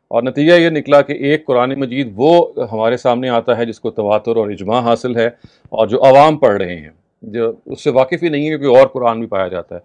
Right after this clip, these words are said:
और एक और कुरान मजीद या एक से ज़्यादा कुरान वो हैं जो ख़बर वाहिद में, जो अहादीस में मौजूद हैं, क्योंकि नबी सल्लल्लाहु अलैहि वसल्लम ने अगर उनको, अ, दौर अव्वल में बयान किया तो सहाबा ने उनको महफूज किया, और जब महफूज किया तो तवातुर तो उनको हासिल नहीं हुआ।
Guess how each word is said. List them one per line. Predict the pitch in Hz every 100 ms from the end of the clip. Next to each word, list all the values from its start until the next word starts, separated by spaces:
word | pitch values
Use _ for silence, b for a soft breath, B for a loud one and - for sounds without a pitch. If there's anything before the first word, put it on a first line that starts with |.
| _ _ _
और | 127 135
एक | 160 156
और | 160
कुरान | 190 - 139 135 131 139
मजीद | 135 131 135
या | 139
एक | 147 165
से | 156
ज़्यादा | 143 123 147
कुरान | 135 127 135
वो | 123 131
हैं | 117 113 _ _ _ -
जो | 117
ख़बर | 127 123 127
वाहिद | 113 117 139 123
में, | 117 117 - _ _ -
जो | 110
अहादीस | 117 120 107 107 147 -
में | 120 117
मौजूद | 104 98 110 143
हैं, | 127 123 - _ _ -
क्योंकि | 120 120 123
नबी | 123 117 110
सल्लल्लाहु | 120 120 120
अलैहि | 117 139
वसल्लम | 160
ने | 139 113 110 _ _ _ _ _ _ _ _ 120
अगर | 110 135
उनको, | 117 127 127 123 123
अ, | 120 - 110 104
दौर | 98 104 107
अव्वल | 107 117 135
में | 123
बयान | 107 101 117
किया | 117 113
तो | 113
सहाबा | 101 98 101
ने | 113
उनको | 104 101
महफूज | 95 120 143
किया, | 143 139 131 - b b -
और | 104
जब | 104 104
महफूज | 113 151 175
किया | - 156 156
तो | 156
तवातुर | 139 127 131 175
तो | 165
उनको | 143
हासिल | 143 - 135
नहीं | 151 165
हुआ। | 156 131